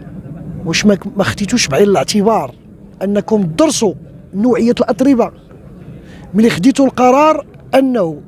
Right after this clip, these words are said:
يتم نقلبوا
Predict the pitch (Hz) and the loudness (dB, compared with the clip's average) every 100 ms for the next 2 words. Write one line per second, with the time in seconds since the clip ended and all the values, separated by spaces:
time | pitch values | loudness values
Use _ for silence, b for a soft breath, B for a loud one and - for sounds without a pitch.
0 | - - 208 175 330 240 147 - - - | -18 -6 -4 0 2 0 -4 -16 -20 -20
1 | - - - - - - 120 107 - - | -20 -20 -20 -20 -20 -20 -20 -20 -20 -20
2 | - - - - - - - - - - | -20 -20 -18 -16 -16 -14 -14 -14 -14 -14
3 | - - - - - - - - - - | -12 -14 -14 -16 -16 -16 -16 -16 -16 -16
4 | - - 196 254 240 196 | -16 -12 -4 -2 -2 -2